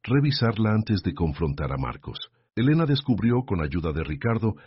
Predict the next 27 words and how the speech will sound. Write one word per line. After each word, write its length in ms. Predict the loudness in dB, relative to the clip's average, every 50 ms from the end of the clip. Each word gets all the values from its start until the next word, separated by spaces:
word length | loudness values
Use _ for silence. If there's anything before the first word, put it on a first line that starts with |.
| -20 -20 _ _ _ _ _ _ _
información 760 | 0 0 0 2 2 2 2 2 0 0 0 0 2 2 2 0
preocupante. 960 | 0 0 0 0 0 -2 -4 -6 -4 -6 -6 -6 -8 -10 -12 -12 -12 -14 _ _ _ _ _ -2
Descubrió 500 | 0 0 2 2 2 2 4 4 2 4
que 100 | 2 2
durante 340 | 2 2 2 0 0 0 -2
los 180 | -2 0 0
últimos 360 | 0 0 2 0 0 0 0
dos 200 | 0 0 0 0
años, 460 | 0 -2 -2 -2 -2 -4 -6 -6 -8 -10 _ _ _ _ _ _ _ _ _ 0
Marcos 420 | 2 2 2 2 2 0 0 2
había 260 | 0 2 2 2 2
usado 480 | 2 0 0 0 0 0 2 0 0 0
parte 340 | 0 0 0 0 0 0 0
de 100 | 0 0
los 200 | 0 0 -2 -2
ahorros 380 | -2 -2 0 0 -2 -2 -4 -4
conjuntos. 840 | -4 -4 -4 -4 -4 -4 -4 -4 -4 -4 -6 -8 -8 -8 -10 -12 _ _ _ _ _ _
Los 180 | -2 0 0 2
había 220 | 2 4 4 4
usado 420 | 2 2 2 0 0 2 0 -2
para 200 | -2 -4 -4 -4
sostener 520 | -4 -6 -6 -6 -4 -4 -2 -2 -2 -2 -2
gastos 480 | -2 -2 -4 -4 -4 -6 -6 -6 -6
que 120 | -6 -4 -2
no 200 | 0 0 0 0
podía 400 | -2 -4 -2 -2 -2 -2 -4 -4
justificar. 800 | -6 -8 -10 -10 -10 -10 -10 -12 -12 -10 -12 -12 -12 -14 -18